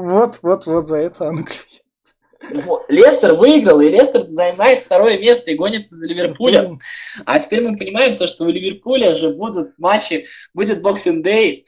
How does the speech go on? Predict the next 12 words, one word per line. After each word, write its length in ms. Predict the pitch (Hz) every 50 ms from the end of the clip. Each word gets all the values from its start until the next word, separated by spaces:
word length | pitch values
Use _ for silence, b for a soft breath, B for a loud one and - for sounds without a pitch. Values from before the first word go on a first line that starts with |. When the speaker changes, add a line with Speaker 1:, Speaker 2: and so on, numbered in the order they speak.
| B B
Speaker 1:
<gasps> 120 | B B
Speaker 2:
будет 360 | 262 - 214 - 196 196 - 185
Лестер, 540 | 180 202 226 220 - - - 143 139 - _ _ _ _
будет 420 | 160 156 156 196 220 202 214 208 202
ответная 400 | 190 - 220 226 220 - 202 190
игра 180 | 180 196 202 208
с 60 | 208
Манчестер 460 | 202 190 196 - 214 208 - 170 165
Сити 280 | 156 - 202 208 - 202
на 80 | 202
его 240 | 190 180 170 165 160
поле, 420 | 160 - 156 147 131 - - B